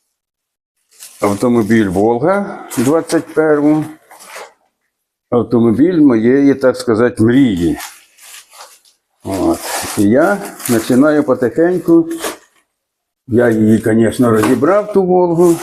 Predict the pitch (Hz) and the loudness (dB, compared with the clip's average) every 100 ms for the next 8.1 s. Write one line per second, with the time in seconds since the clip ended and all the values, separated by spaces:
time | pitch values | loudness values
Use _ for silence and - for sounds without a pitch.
0 | - 135 131 151 151 - 156 151 151 143 | -6 -4 0 0 0 0 0 2 2 0
1 | 143 127 123 117 _ _ _ _ _ - | 0 -2 -2 -4 _ _ _ _ _ -8
2 | 151 - _ 127 131 156 143 131 117 92 | -6 -6 _ -2 -2 0 0 0 0 0
3 | 113 - 104 113 147 175 165 - - _ | -2 -2 0 2 2 2 -2 -6 -16 _
4 | _ _ _ _ _ _ _ _ - 110 | _ _ _ _ _ _ _ _ -4 -2
5 | 107 127 120 - 120 104 98 - 98 101 | -2 0 -2 0 0 0 -2 -2 -2 0
6 | 127 156 151 143 139 135 139 139 - - | 0 -2 0 0 2 0 0 -2 -8 -10
7 | 101 104 160 156 120 107 98 92 92 92 | -4 0 0 0 0 0 0 0 0 -2
8 | 82 | -6